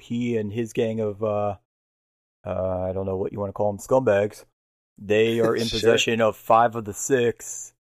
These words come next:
Speaker 1: Uh, the sixth one was the, was General Hume's da-, gun. He was killed off by Becky's stepfather, who she kept calling Dad or Pa, which was real weird re-, relationship those two had.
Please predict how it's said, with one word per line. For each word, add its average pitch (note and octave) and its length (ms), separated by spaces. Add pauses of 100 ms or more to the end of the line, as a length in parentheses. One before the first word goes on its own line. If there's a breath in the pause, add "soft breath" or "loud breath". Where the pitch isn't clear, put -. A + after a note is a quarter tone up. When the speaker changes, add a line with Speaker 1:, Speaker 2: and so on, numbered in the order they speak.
(680)
Speaker 1:
Uh, G2+ 200
the G2+ 120
sixth - 340
one A#2+ 320
was A2 180
the, A2+ 140
was A#2 340
General A#2 320
Hume's A2+ 320
da-, A2+ 260
gun. A#2 400
He G#2+ 380 (480)
was A2 140
killed C3 340
off B2 440
by G#2+ 280
Becky's A2 680 (280)
stepfather, G#2+ 720 (440)
who A2 60
she - 140
kept A2 240
calling G#2+ 400
Dad G2+ 480
or F#2+ 180
Pa, G#2 520 (380)
which - 160
was F#2+ 160 (120)
real D3+ 300
weird B2+ 220
re-, A#2 160
relationship A#2 680
those F#2+ 240
two G#2+ 140
had. F#2+ 260